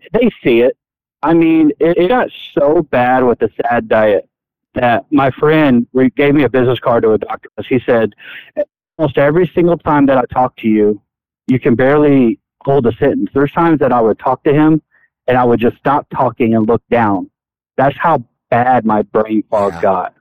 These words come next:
Speaker 2: Yeah.
Speaker 1: because of my diet.
Speaker 2: I know.
Speaker 1: It's,
Speaker 2: I
Speaker 1: it's
Speaker 2: know.
Speaker 1: ridiculous. So, and people are so stressed out nowadays. So,
Speaker 2: Yep.
Speaker 1: all right, we'll keep talking. I, I'll, uh, that's my list for the day. I'm gonna call
Speaker 2: All right.
Speaker 1: back on politics day. I'll tell you what, I've never been political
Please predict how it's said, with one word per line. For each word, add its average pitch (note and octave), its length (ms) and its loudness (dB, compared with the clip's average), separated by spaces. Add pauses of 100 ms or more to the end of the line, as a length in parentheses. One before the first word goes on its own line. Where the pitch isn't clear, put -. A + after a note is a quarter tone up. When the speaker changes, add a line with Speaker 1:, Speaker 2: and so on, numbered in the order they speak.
(120)
Speaker 2:
Yeah. E2 160 -8
Speaker 1:
because A2 160 0
of G2+ 60 -4
my G2 140 -2
diet. F2+ 400 -4 (120)
Speaker 2:
I F#2+ 120 -6
know. A2+ 280 -6 (340)
Speaker 1:
It's, A#2 280 0 (160)
Speaker 2:
I F2 100 -6
Speaker 1:
it's C3+ 180 -2
Speaker 2:
know. G#2+ 140 -12
Speaker 1:
ridiculous. G2+ 720 -2
So, G#2 240 2
and A#2 120 0
people E3+ 220 0
are B2+ 100 -2 (220)
so B2+ 220 -2
stressed B2 320 -4
out A2+ 240 0
nowadays. A2 680 0 (100)
So, G#2+ 340 0 (760)
Speaker 2:
Yep. G2+ 480 -4
Speaker 1:
all A3 120 -2
right, G#3 160 -4
we'll G#3 100 -2
keep G3 200 -2
talking. D#3+ 360 0
I, E3+ 520 0 (160)
I'll, D#3+ 240 2
uh, D3+ 220 2 (260)
that's F#3 220 -2
my D#3+ 60 -4
list D3+ 260 0
for D3 140 -2
the C#3 100 -2
day. C#3 220 2
I'm C#3 80 2
gonna D3 140 -2
call D3+ 160 -2
Speaker 2:
All C#3+ 80 0
right. G#2 80 -12
Speaker 1:
back C#3 180 -4
on B2+ 120 0
politics C3 800 -2 (100)
day. B2+ 180 0
I'll D3+ 160 0
tell A3 180 0
you E3+ 100 2
what, D3 360 0
I've C#3 240 -2
never D3 420 0
been D3 240 0
political B2+ 600 -2